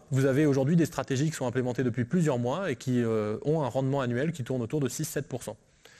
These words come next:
Euh, donc quand vous allez sur ces fonds-là, c'est mon cas personnel par exemple, je dépose,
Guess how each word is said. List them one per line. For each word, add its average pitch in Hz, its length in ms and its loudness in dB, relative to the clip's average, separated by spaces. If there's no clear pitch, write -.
Euh, 110 220 -4
donc 117 200 -2
quand 160 100 2
vous 147 180 4
allez 143 160 4
sur 151 160 -2
ces 127 140 -2
fonds-là, 120 340 0
c'est - 180 -6
mon 110 160 -2
cas 120 160 -4
personnel 110 380 -10
par 95 160 -10
exemple, 107 300 -6
je 131 80 -4
dépose, 117 480 -2